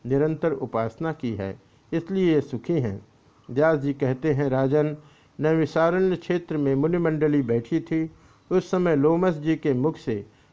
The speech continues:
भगवती का यह उत्तम महात्म मैंने सुना था।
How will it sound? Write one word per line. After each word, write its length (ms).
भगवती 520
का 160
यह 200
उत्तम 420
महात्म 600
मैंने 280
सुना 320
था। 320